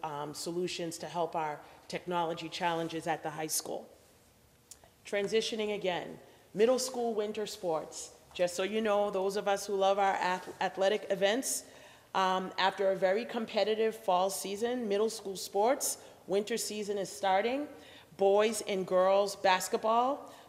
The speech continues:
tri-, tryouts were held last week, and they're gonna begin their season the week of December ninth. Also, last week,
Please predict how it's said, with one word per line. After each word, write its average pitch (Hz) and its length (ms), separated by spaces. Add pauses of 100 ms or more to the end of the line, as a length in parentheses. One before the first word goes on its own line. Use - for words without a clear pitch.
tri-, 214 520 (120)
tryouts 226 500
were 208 140
held 202 320
last 180 320
week, 214 340 (280)
and 175 180
they're 185 120
gonna 202 180
begin 196 420
their 190 160
season 226 680 (240)
the 180 80
week 196 260
of 196 140
December 170 460
ninth. 156 420 (1800)
Also, 214 640 (100)
last 208 440
week, 185 360